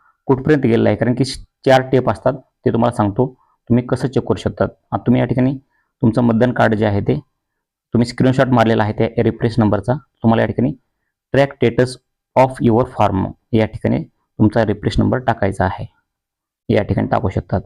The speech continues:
आणि त्यानंतर तुमचं जे आहे ते या ठिकाणी राज्य निवडून घ्यायचं आहे. तर या ठिकाणी आपलं राज्य निवडून घ्यायचं आहे आणि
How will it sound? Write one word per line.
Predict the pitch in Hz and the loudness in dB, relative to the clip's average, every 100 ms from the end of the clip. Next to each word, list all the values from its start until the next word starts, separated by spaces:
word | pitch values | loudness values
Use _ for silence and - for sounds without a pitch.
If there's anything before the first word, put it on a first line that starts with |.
| _ _ _ _ - | _ _ _ _ -2
आणि | 101 | 0
त्यानंतर | 117 110 | 0 -2
तुमचं | 113 113 110 | 0 0 2
जे | 107 | 0
आहे | 104 | -2
ते | 104 | -2
या | 104 | -4
ठिकाणी | - 120 165 _ - | -2 -2 -2 _ -4
राज्य | 107 101 101 | -2 -2 0
निवडून | 123 156 120 107 | 2 2 2 0
घ्यायचं | 98 101 - | -2 -4 -8
आहे. | - _ _ _ _ _ | -16 _ _ _ _ _
तर | - | -2
या | 110 | -2
ठिकाणी | - 110 | 0 -2
आपलं | 107 117 | 0 0
राज्य | 113 104 107 | 0 0 2
निवडून | 107 107 113 | 2 2 2
घ्यायचं | 107 101 | 0 0
आहे | 120 | 0
आणि | 113 147 | 2 0